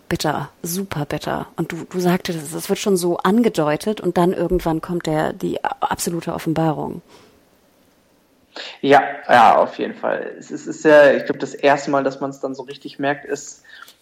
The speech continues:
Speaker 2: was ja, was eher, weil man, erst denkt man, okay, das ist eher typisch, als sie da in dem Haus, ähm, den, ähm, den Bruder von Kimiko jagt und, äh, da in dem Haus erstmal alles explodiert und alle Leute,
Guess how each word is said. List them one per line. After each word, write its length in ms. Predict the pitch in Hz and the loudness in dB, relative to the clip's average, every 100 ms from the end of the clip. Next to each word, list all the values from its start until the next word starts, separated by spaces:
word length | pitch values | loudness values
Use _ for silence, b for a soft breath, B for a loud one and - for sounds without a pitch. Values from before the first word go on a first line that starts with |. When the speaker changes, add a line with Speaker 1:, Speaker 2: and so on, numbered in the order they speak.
| _ - | _ -2
Speaker 2:
was 220 | 147 - | 0 2
ja, 180 | 156 131 | 2 2
was 160 | 147 - | 0 0
eher, 260 | 147 147 | 2 2
weil 120 | 147 | 2
man, 200 | 147 147 | 0 -2
erst 280 | 139 156 - | -2 -2 -2
denkt 140 | 190 156 | -6 -4
man, 100 | 143 | -6
okay, 200 | - 170 | -6 -6
das 140 | 160 | -6
ist 140 | 147 | -8
eher 260 | - 139 127 | -6 -6 -6
typisch, 340 | - 196 302 | -10 -10 -8
als 200 | - 147 | -6 -8
sie 80 | 156 | -4
da 160 | 147 135 | 0 0
in 100 | 139 | 0
dem 240 | 139 135 | -6 -2
Haus, 440 | 147 165 - - 117 135 | 0 0 -4 -12 -4 0
ähm, 560 | 135 131 131 127 123 123 | 0 -2 -10 -10 -12 -12
den, 480 | 123 120 123 120 120 | -8 -6 -6 -8 -6
ähm, 460 | 120 117 113 - - - _ _ _ | -4 -4 -6 -12 -20 -20 _ _ _
den 200 | 143 135 | -6 -6
Bruder 260 | 131 170 202 | 0 4 4
von 160 | 185 147 | 2 -2
Kimiko 400 | 196 214 214 185 | -2 -2 -4 -4
jagt 520 | 175 170 - - - | -2 -2 -2 -8 -12
und, 400 | - 131 135 131 | -6 -6 -6 0
äh, 320 | 123 120 127 B B B | 2 2 0 B B B
da 100 | 135 | 4
in 80 | 139 | 4
dem 140 | 139 143 | 4 2
Haus 180 | 165 | 2
erstmal 280 | 202 - - | 0 -6 -6
alles 220 | 135 143 | -4 -4
explodiert 640 | - 135 - 131 135 165 151 | -8 -14 -10 -8 -4 -4 -4
und 100 | 127 | -2
alle 220 | 135 143 | -2 0
Leute, 320 | 135 139 147 | 0 0 -2